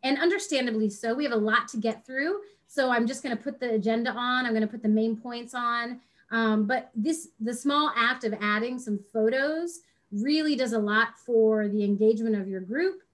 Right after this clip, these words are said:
and just making that, for us visual learners,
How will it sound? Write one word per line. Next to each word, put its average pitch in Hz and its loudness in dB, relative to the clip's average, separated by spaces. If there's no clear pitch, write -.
and 220 0
just 285 -8
making 226 -2
that, 214 -2
for 302 -2
us 302 -2
visual 254 -2
learners, 247 -8